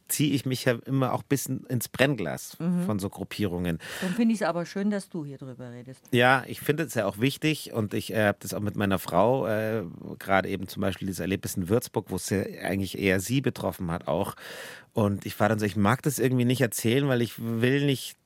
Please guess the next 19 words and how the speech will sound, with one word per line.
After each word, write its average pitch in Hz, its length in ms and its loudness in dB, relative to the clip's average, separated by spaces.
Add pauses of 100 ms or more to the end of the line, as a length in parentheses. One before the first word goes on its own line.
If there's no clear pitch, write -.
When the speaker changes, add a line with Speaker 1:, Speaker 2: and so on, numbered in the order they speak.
Speaker 1:
den 123 100 4
Fokus 170 420 0
wieder 104 220 0
auf - 120 -10
uns - 200 -8
richten." - 280 -6
Da - 80 6
hat 185 80 4
Speaker 2:
Mhm. - 20 0
Speaker 1:
sie - 80 -2
gemeint, 107 240 -2
"Simon, 123 260 2
also 101 240 0
wegen 110 220 4
mir 143 340 4
sehr 113 260 0
gerne." 120 380 2
Und 101 140 0
die, 104 180 0